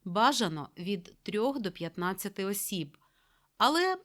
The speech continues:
в житті бувають різні ситуації, і хтось не матиме можливості зібрати групу,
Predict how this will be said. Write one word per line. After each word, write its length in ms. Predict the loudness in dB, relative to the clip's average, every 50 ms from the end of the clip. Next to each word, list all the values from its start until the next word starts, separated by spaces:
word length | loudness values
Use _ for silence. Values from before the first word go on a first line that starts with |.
| _ _ _ _
в 80 | -8 -4
житті 320 | -2 -2 -4 0 0 0
бувають 440 | 0 0 0 0 2 0 0 0 -2
різні 380 | 0 0 0 0 -2 -2 -4 -4
ситуації, 880 | -4 -6 -8 -8 -4 -2 0 0 0 0 -2 -4 -2 0 -2 -2 -4 -6 -16 -20 -8 _
і 100 | -4 -4
хтось 460 | -4 -2 0 0 0 0 0 -4 -6 -4
не 160 | -2 -2 0
матиме 440 | 2 2 2 2 0 -2 -2 -2 -4
можливості 680 | -4 -6 -6 -6 -4 -4 -2 -2 -2 -2 -2 -6 -6
зібрати 500 | -4 -4 -6 -2 -2 -2 -2 -2 -4 -8
групу, 500 | -8 -6 -4 -4 -6 -6 -8 -10 -10 -10